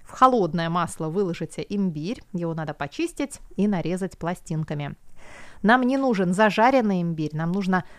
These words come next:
ароматизированное имбирем масло, поэтому кладем имбирь в холодное масло и начинаем на небольшом огне его прогревать. Когда масло раскалится, кидаем в него куски курицы,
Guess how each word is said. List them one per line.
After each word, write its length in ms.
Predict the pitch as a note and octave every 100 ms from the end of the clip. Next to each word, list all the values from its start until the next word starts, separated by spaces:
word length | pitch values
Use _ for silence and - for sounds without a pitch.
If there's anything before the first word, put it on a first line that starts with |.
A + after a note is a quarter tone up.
| -
ароматизированное 1000 | F#3+ G3 G3 - F#3+ F3+ C4+ G#3+ G3 F#3
имбирем 500 | F3+ F3 E3 E3+ G#3+
масло, 500 | A3 G3 D3+ - D3+ -
поэтому 440 | E3 F#3 F3+ F3 -
кладем 400 | F#3 F#3+ G3 F3
имбирь 240 | E3+ E3
в 40 |
холодное 560 | - D#3 D3+ A#3 B3+ A3+
масло 500 | F3+ D#3 - C3+ C#3 -
и 100 | F#3
начинаем 500 | F#3 - F#3 F3 D#3
на 60 |
небольшом 580 | A#3 B3 A3+ G#3+ - D#3+
огне 320 | D3 D#3+ B3
его 220 | G#3 D3+ A3
прогревать. 840 | - F#3 F#3+ F3+ D#3 C#3+ - - - - - - -
Когда 300 | G3+ A#3+ E4
масло 480 | C#4 A3+ - E3+ E3
раскалится, 720 | A#3+ - F3 D#3+ E4 - C#4
кидаем 560 | - F#3+ D#3 G#3+ C4 B3
в 60 |
него 300 | G3 F3+ F#3+
куски 400 | A#3 G#3 - A#3+
курицы, 640 | B3 G#3 G3 - - F3